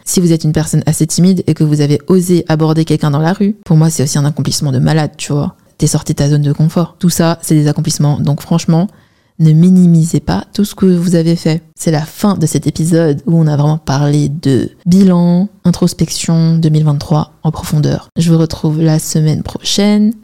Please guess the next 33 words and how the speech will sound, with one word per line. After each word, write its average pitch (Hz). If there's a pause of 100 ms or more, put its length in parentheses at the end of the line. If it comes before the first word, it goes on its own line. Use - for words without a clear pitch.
(200)
pour 185 (640)
la 156
planification 170 (120)
et 151
l'atteinte 151 (260)
de 165
vos 151
objectifs 160 (100)
deux 156
mille 151
vingt-quatre. -
Donc 143
là, 160
on 147
va 127
vraiment 151
parler 156 (220)
concret, - (180)
objectif, 175
tous 202
nos 170
goals 170 (240)
deux 160
mille 160
vingt-quatre. 156 (440)
Parce -
que 185
deux 165
mille 160
vingt-quatre, 160
c'est -
notre 185
année. 190